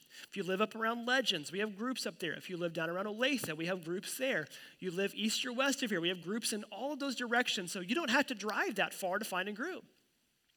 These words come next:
We have groups that are based on what stage of life you're in. We've got groups for young parents. We have groups for twenties and thirties somethings. We have groups for empty nesters. We have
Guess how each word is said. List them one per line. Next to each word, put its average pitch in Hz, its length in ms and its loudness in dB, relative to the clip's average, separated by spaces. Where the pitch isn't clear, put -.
We 220 80 0
have 254 120 2
groups 220 320 -2
that 247 120 0
are 208 240 2
based 226 320 6
on 233 100 2
what 240 120 0
stage 240 260 2
of 240 100 0
life 233 300 4
you're 196 100 0
in. 147 140 0
We've 160 60 -16
got 220 140 0
groups 233 300 2
for 226 140 0
young 214 340 0
parents. 208 480 2
We 214 80 0
have 185 100 -2
groups 220 240 -2
for 208 240 0
twenties 262 400 2
and 240 120 0
thirties 240 480 0
somethings. 160 480 -4
We 214 60 2
have 196 120 2
groups 214 260 0
for 208 220 -4
empty 269 300 0
nesters. 220 600 0
We 233 120 0
have 233 220 2